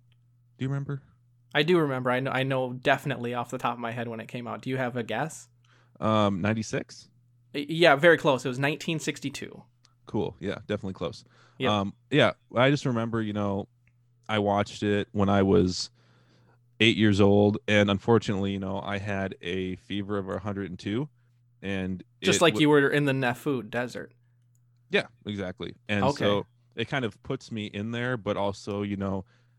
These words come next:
Speaker 1: that might have been, now that I think about it, it may have been less tears. The emotions were definitely there, but it was probably a mixture of tears and sweat from the fever.
Speaker 2: That's
Speaker 1: Um,
Speaker 2: fair.
Speaker 1: there might have been some hallucinations that occurred just from the high body temperature.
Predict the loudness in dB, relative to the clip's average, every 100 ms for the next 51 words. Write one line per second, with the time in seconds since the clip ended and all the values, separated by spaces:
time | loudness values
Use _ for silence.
0 | _ -4 -2 0 -2 -2 -2 -2 -2 -6
1 | -12 _ -4 -2 -2 -4 -8 -4 -4 -4
2 | -4 -2 -2 -4 -6 -2 -4 -6 -8 -6
3 | -4 -4 -6 -6 -6 -6 -2 -2 -2 -6
4 | -2 -2 -2 -8 _ _ -6 -6 -2 -2
5 | 0 -2 -4 -10 -6 -4 -4 -6 -10 -4
6 | -2 -2 -4 -6 -6 -6 -10 -8 -4 -4
7 | -8 -12 -10 -8 -6 -6 -6 -8 _ _
8 | _ -8 -4 -2 -4 -6 -10 _ _ -6
9 | -2 0 2 2 2 2 2 2 2 2
10 | 0 0 0 2 2 4 4 4 2 -2
11 | -2 -2 0 0 2 0 0 0 -2 0
12 | 0